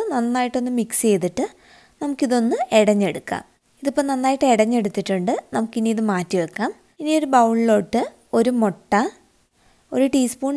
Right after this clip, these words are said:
വാനില എസൻസ്, ഒരു കാൽ കപ്പ് വെജിറ്റബിൾ ഓയിൽ, ഒരു അര കപ്പ് പാൽ, ഇത്രയും കൂടി ചേർത്ത് കൊടുത്ത് നന്നായിട്ടൊന്ന് മിക്സ് ചെയ്യുക. ഇനി ഇതിനകത്തോട്ട് നമ്മൾ നേരത്തെ റെഡിയാക്കി വെച്ചിരുന്ന ആ പൊടി കുറേശ്ശെ ചേർത്ത് കൊടുത്ത് മിക്സ് ചെയ്യാം. ഇത് ഇടയ്ക്കൊന്ന്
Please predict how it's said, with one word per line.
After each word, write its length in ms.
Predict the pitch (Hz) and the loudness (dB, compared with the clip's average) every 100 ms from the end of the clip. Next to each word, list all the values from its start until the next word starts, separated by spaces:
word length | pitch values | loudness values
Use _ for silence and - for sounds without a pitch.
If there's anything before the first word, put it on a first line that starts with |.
| 269 | 2
വാനില 380 | 214 190 190 190 | 2 2 2 2
എസൻസ്, 440 | 185 196 185 - 277 453 269 | 0 -2 -4 -4 -6 -4 -4
ഒരു 100 | 262 269 | -2 0
കാൽ 180 | 254 269 285 | 2 2 -2
കപ്പ് 240 | 262 320 277 | 0 2 4
വെജിറ്റബിൾ 480 | 196 202 220 202 190 | 2 0 0 2 2
ഓയിൽ, 200 | 185 185 214 466 - _ _ - | 2 2 2 0 -8 _ _ 0
ഒരു 120 | 277 269 | 2 4
അര 160 | 254 269 269 | 4 2 0
കപ്പ് 280 | 240 262 440 - _ 226 | 0 -2 -2 -6 _ 0
പാൽ, 260 | 202 165 147 - _ _ _ | 2 0 -8 -16 _ _ _
ഇത്രയും 260 | - 285 277 | -4 -2 -2
കൂടി 100 | 285 285 | -2 0
ചേർത്ത് 260 | 269 - 233 | -2 0 0
കൊടുത്ത് 240 | 196 294 339 | 0 -4 -2
നന്നായിട്ടൊന്ന് 560 | 240 240 240 233 214 202 | -2 0 0 0 -2 -2
മിക്സ് 220 | 190 - 190 | -2 -2 0
ചെയ്യുക. 260 | 160 175 339 - _ _ _ _ - | 0 -2 -6 -10 _ _ _ _ -6
ഇനി 160 | 285 294 | 0 0
ഇതിനകത്തോട്ട് 540 | 302 294 254 240 240 427 | 2 -2 -2 -2 -2 -2
നമ്മൾ 160 | 349 247 | -2 0
നേരത്തെ 320 | 226 214 247 240 | 0 0 -2 0
റെഡിയാക്കി 400 | 214 214 214 214 | 2 2 2 -2
വെച്ചിരുന്ന 360 | 202 196 202 208 | -4 -4 -4 -4
ആ 80 | 208 | -2
പൊടി 240 | 190 180 294 - - | -2 -2 -6 -8 -2
കുറേശ്ശെ 360 | 220 208 202 226 | 0 0 -2 -2
ചേർത്ത് 300 | 208 185 202 190 | -2 -2 0 -2
കൊടുത്ത് 240 | 180 - 311 | -2 -4 -4
മിക്സ് 220 | 196 - 190 | -4 0 0
ചെയ്യാം. 300 | 147 - 381 _ _ _ 311 | 0 -6 -10 _ _ _ 0
ഇത് 100 | 294 | 2
ഇടയ്ക്കൊന്ന് 520 | 277 285 381 302 285 | 4 2 0 -2 -2